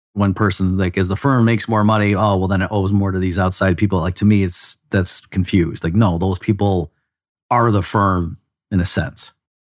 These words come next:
So it's those people effectively earning more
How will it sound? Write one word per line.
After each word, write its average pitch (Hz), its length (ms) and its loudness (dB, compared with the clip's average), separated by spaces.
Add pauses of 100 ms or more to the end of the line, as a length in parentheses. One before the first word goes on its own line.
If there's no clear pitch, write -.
(200)
So 85 160 -2
it's 76 120 -8
those 104 240 2
people 90 300 -2
effectively 87 520 -2
earning 87 280 0
more 85 380 -2